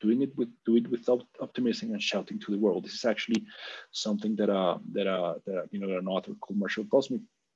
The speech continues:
came, came up with. Uh, now, the, the question is, how do you implement it in a company? And, and for us, you know, it's, you have to work at the individual level. So making sure,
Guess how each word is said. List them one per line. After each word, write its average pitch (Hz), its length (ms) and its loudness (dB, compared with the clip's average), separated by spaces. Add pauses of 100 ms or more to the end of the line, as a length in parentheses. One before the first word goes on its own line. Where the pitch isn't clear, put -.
(120)
came, 113 320 2
came 110 160 2
up 143 220 6
with. - 180 -10 (640)
Uh, 104 160 2
now, 117 160 8
the, 107 220 6
the 117 80 -6
question - 280 0
is, 120 80 -4
how 127 140 0
do 117 100 -4
you 123 120 2
implement 120 400 0
it 120 60 0
in 98 100 0
a - 40 -8
company? - 440 -18 (100)
And, 101 160 -4
and - 160 -6
for 117 200 6
us, - 340 4
you 107 100 -2
know, 98 180 2
it's, - 260 -2
you 113 100 0
have 107 200 0
to 107 100 -8
work 104 200 0
at 107 140 -2
the 104 100 4
individual 98 540 0
level. 92 380 -2
So 92 200 -4
making 90 360 -4
sure, 98 340 2